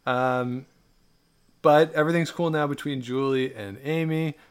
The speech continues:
All's well and good. Amy goes and picks up Cutter and takes him to the cemetery where Leslie Nielsen is there at his wife's,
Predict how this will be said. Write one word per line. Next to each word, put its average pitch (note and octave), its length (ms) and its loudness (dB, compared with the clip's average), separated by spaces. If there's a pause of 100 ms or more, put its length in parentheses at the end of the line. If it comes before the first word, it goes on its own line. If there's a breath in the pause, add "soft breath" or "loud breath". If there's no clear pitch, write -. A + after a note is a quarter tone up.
(140 soft breath)
All's G#2+ 260 -8
well A2+ 200 -4
and G#2 140 -12
good. C3+ 360 0 (300 soft breath)
Amy C#3+ 240 0
goes B2+ 220 0
and B2 80 -8
picks B2+ 200 -8
up G#2+ 180 -6
Cutter D#3 500 0 (360 soft breath)
and B2 220 -8
takes C#3+ 200 -2
him C3 60 -10
to C3+ 80 -4
the C3 80 -6
cemetery E3+ 640 2
where C#3 180 2
Leslie C#3 380 -2
Nielsen F#3+ 400 0
is D3 140 -4
there C3 360 0 (320 loud breath)
at B2+ 160 -4
his B2 200 -6
wife's, A2 600 -6